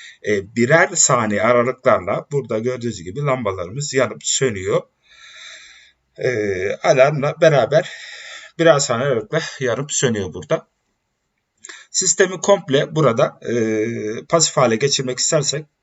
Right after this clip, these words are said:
P L C'nin burada altta gördüğünüz gibi sağ tuşuna, e,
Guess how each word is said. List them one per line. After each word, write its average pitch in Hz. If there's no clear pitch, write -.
P 165
L 156
C'nin 120
burada 123
altta 120
gördüğünüz 107
gibi 101
sağ 127
tuşuna, 101
e, 117